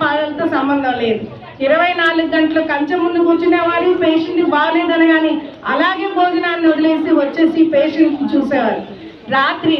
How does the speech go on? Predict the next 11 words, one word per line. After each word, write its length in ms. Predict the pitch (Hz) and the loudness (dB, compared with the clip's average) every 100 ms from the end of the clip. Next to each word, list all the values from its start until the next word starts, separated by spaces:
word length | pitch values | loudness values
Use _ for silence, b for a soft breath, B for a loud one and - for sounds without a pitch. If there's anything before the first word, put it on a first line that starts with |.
| 262 | 0
మూడు 240 | 277 320 | 0 2
గంటలకైనా 600 | 339 339 339 339 339 339 | 2 0 -2 -2 -2 0
డ్యూటీ 380 | 320 311 330 359 | 0 2 2 0
డాక్టర్లు 520 | 349 339 349 339 320 | 0 -2 -2 0 4
ఉన్న 400 | 311 320 311 269 - - - | 4 4 2 -2 -8 -14 0
పేషెంట్, 440 | 302 330 349 330 | 0 0 0 2
"లేదు, 260 | 320 330 339 | 4 2 2
మాకు 220 | 359 359 | 0 0
రామన్ 420 | 339 320 330 359 | 0 2 2 0
గారు 240 | 349 330 330 | 0 0 2
చూడాలనగానే" 880 | 311 330 302 285 285 285 269 240 | 2 2 0 -2 -2 -2 -2 -8